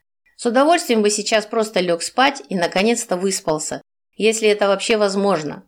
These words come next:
Но нет же, вклинануло меня согласиться на этот сабантуй со старыми друзьями. Хотя друзьями из них являются только Борька, Миха да Аленка. Остальные так, хорошие знакомые, и то в силу жизненных обстоятельств,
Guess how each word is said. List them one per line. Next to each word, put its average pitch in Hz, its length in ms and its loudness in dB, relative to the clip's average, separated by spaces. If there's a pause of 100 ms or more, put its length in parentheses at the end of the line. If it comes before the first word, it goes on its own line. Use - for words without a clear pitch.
(360)
Но 294 100 2
нет 277 300 4
же, 196 320 -2
вклинануло 233 640 4
меня 214 260 2
согласиться 196 640 0
на 190 160 2
этот 208 240 0
сабантуй 190 480 0
со 208 140 -4
старыми 190 440 0
друзьями. 170 680 -4 (460)
Хотя 233 280 2
друзьями 247 580 4
из 185 100 -4
них 185 200 -4
являются 214 460 2
только 202 320 0
Борька, 247 400 0
Миха 202 380 0
да 160 160 2
Аленка. 170 520 -2 (340)
Остальные 269 560 4
так, 220 420 0
хорошие 208 440 0
знакомые, 190 640 0 (260)
и 254 100 0
то 320 180 2
в - 60 -8
силу 254 260 2
жизненных 208 480 2
обстоятельств, 190 800 0